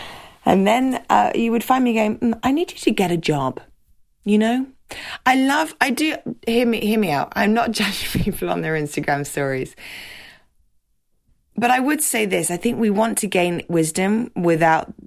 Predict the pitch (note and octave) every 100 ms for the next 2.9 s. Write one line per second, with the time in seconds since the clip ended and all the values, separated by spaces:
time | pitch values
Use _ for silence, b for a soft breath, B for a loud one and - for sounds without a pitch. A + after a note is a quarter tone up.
0 | _ - E3+ E3 - E3 D#3+ D#3 D3+ D3
1 | - D3+ C#3+ - D3+ D3 C#3 C#3 - -
2 | - D3+ D3 D3 D3 C#3+ C#3 C3+